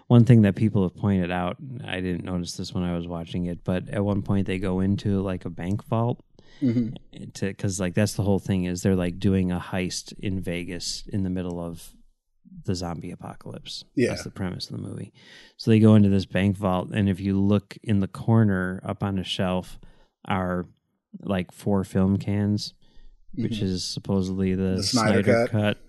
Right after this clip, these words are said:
Speaker 1: Yeah.
Speaker 2: Oh,
Speaker 1: Locked,
Speaker 2: well, that's, you
Speaker 1: locked
Speaker 2: know,
Speaker 1: away in
Speaker 2: that's,
Speaker 1: the vault.
Speaker 2: that's just, you know, Zach is just so, is so brilliant for, for putting that little
Speaker 1: <laughs>
Speaker 2: Easter egg in there and trolling the fans. Isn't he great?
Speaker 1: Eh, you know, whatever. <laughs>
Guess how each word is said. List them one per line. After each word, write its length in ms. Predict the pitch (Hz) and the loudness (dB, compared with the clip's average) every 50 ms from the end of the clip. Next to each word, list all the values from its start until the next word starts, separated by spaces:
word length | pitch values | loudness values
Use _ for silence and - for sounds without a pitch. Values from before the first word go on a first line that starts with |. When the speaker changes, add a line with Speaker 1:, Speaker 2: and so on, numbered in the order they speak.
| - - - | -18 -10 -6
Speaker 1:
Yeah. 280 | - 104 92 90 90 - - - - - - - - - - - - - - - - - - - | -4 -2 -2 -2 -4 -6 -8 -10 -10 -10 -10 -12 -12 -12 -14 -16 -18 -18 -20 -20 -20 -20 -8 -2
Speaker 2:
Oh, 160 | 120 117 107 98 | 0 0 2 2
Speaker 1:
Locked, 160 | 101 92 92 | 0 0 0
Speaker 2:
well, 100 | 104 107 | 2 4
that's, 160 | 113 120 - - | 4 2 2 2
you 40 | - | 0
Speaker 1:
locked 120 | - - | 2 2
Speaker 2:
know, 100 | 120 117 107 | 4 6 6
Speaker 1:
away 40 | 104 | 6
in 40 | 98 | 6
Speaker 2:
that's, 240 | 120 98 98 98 95 | 4 2 2 -2 -6
Speaker 1:
the 60 | 95 | -6
vault. 160 | 90 90 - - - - _ - - - - - - | -10 -12 -14 -18 -20 -20 _ -18 -18 -16 -16 -12 -10
Speaker 2:
that's 200 | 107 110 107 - | -8 -6 -6 -4
just, 220 | - 123 120 - | -2 -2 -2 -2
you 120 | 123 123 123 | 0 0 0
know, 140 | 113 104 104 | 0 0 -2
Zach 260 | 95 117 120 127 123 | -2 0 0 0 0
is 160 | 117 98 - | -2 -2 -4
just 200 | 107 - - - | -2 -2 0 0
so, 440 | - 123 120 117 117 113 110 110 107 - - - - - - - - - - - - - - | 4 4 6 6 6 4 2 0 0 -2 -2 -4 -6 -8 -10 -12 -14 -12 -12 -12 -12 -12 -8
is 120 | - - - | -6 -2 2
so 200 | - 147 131 113 | 4 6 6 6
brilliant 480 | 98 110 120 120 113 107 101 98 90 - | 6 6 8 8 8 8 4 0 -2 -4
for, 320 | - 113 92 90 87 - | -6 -4 -4 -4 -4 -6
for 300 | - - 98 90 87 - - | -6 -6 -6 -6 -6 -4 2
putting 220 | - 127 123 113 | 2 4 4 6
that 160 | 117 113 113 | 4 4 4
little 240 | 107 113 113 107 110 | 4 4 4 4 4
Speaker 1:
<laughs> 0 | |
Speaker 2:
Easter 320 | 120 120 - - 113 104 107 | 2 0 2 2 2 4 4
egg 120 | 104 95 | 4 2
in 60 | 107 101 | 2 0
there 120 | 104 98 | 0 -2
and 80 | 95 95 | -2 -2
trolling 320 | - - 139 120 113 110 107 | 0 4 4 4 4 4 0
the 60 | 101 | -2
fans. 320 | - - 107 92 90 87 | -2 -2 -4 -4 -4 -4
Isn't 200 | 127 139 156 156 | -2 0 4 6
he 100 | 143 139 | 6 6
great? 400 | 120 117 110 107 107 107 110 - - - - - - - - - - - - - | 6 6 4 4 2 2 0 -4 -10 -20 -20 -20 -20 -20 -20 -20 -20 -14 -6 -2
Speaker 1:
Eh, 160 | 156 160 151 | 2 4 6
you 120 | 135 120 107 | 6 6 4
know, 220 | 104 98 95 - - - | 2 0 -2 -4 -6 -6
whatever. 460 | 147 117 110 104 95 92 95 98 - - | -4 -4 -2 -2 -2 -4 -6 -8 -10 -12
<laughs> 0 | - | -10